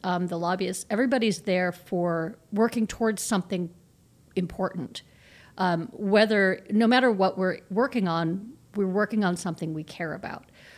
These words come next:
Um, the legislators, I find, are all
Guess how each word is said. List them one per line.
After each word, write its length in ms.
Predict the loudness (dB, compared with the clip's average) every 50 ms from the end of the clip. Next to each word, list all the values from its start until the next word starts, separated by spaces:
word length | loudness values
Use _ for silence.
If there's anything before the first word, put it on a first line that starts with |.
| -18 -8 -2
Um, 300 | 0 0 0 0 -2 -2 0
the 100 | 2 4
legislators, 680 | 4 4 2 2 -2 0 0 0 2 2 0 0 -2 -4 -6
I 120 | -8 -8
find, 360 | -6 -2 -2 -2 -2 -2 -2 -4
are 180 | -6 -6 -8 -6
all 560 | -4 -2 0 0 0 0 -2 -2 -4 -8 -14